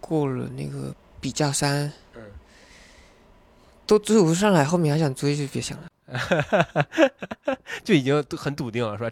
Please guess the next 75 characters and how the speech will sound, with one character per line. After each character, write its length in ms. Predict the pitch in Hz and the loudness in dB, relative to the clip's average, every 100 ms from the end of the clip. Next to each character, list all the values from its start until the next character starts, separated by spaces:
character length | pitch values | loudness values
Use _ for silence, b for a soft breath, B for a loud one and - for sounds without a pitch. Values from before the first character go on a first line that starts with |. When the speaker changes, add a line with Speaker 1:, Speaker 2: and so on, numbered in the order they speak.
| - | -4
Speaker 2:
到 140 | - 214 | 0 6
这 80 | 247 | 6
儿 80 | |
都 100 | 170 | 8
没 120 | 147 139 | 4 4
追 180 | 147 | 2
上， 240 | 131 131 123 | 2 0 0
是 60 | |
吧？ 120 | 143 139 | 0 0
<laughs> 40 | 185 | -2
那 120 | 180 | -2
就 180 | 165 135 | -4 2
Speaker 1:
对 120 | 214 | 6
啊， 40 | |
Speaker 2:
完 80 | 214 | 6
蛋 160 | 185 214 | 6 6
了。 80 | 240 | 4
Speaker 1:
已 20 | |
经， 80 | 220 B B - | 0 B B -2
已 120 | 175 | 2
经 220 | 180 247 | 4 4
我 100 | 233 | 4
状 180 | 175 226 | 4 2
态 100 | 220 | 4
已 40 | |
经 140 | 185 196 | 2 2
不 140 | 214 | 0
好， 200 | 202 156 | 2 4
已 60 | 147 | 4
经 180 | 165 180 | 2 2
到 160 | 180 | 4
了， 160 | 165 156 | 4 2
过， 320 | - - 190 | 0 2 4
又 160 | 170 214 | 4 2
过 180 | - | 4
了 80 | 180 | 4
一 40 | 151 | 4
个 100 | 151 | 2
点 180 | 147 | 0
了。 140 | 127 127 _ B B B - | -6 -10 _ B B B -4
你 100 | 165 | 2
这 80 | 208 | 4
样 200 | 196 196 | 4 2
速 220 | 190 208 | 0 2
度 140 | 190 | 4
跟 280 | 170 - 185 | 4 2 4
我 140 | 185 139 | 4 4
一 60 | |
样， 240 | 143 165 156 | 2 2 2
那 80 | 202 | 2
我 220 | 170 208 | 4 2
只 460 | - - - 127 | 0 -8 -6 -4
要 220 | 131 170 151 - | -2 0 -2 -6
坚 240 | - 147 | -4 -4
持， 260 | 147 - - - | -4 -8 -10 -12
你 60 | 131 | -10
速 180 | - | -4
度 100 | 185 | 0
依 100 | 175 | 0
然 160 | 202 151 | 0 0
和 100 | 151 | -2
我 120 | 127 | -6
一， 180 | 135 - | -8 -14
和 240 | - - 147 | -18 -2 0
我 100 | 143 | 0
一 100 | 123 | -4
样， 140 | 131 - b b | -10 -14 b b
你 80 | - | -12
怎 100 | 143 | -10
么 80 | 127 | -10
追？ 160 | - - _ _ _ | -14 -20 _ _ _
Speaker 2:
对。 80 | - B B B _ | -20 B B B _
Speaker 1:
实 220 | - 160 | -8 0
际 100 | 185 | 2
上， 340 | 202 202 175 | 4 4 2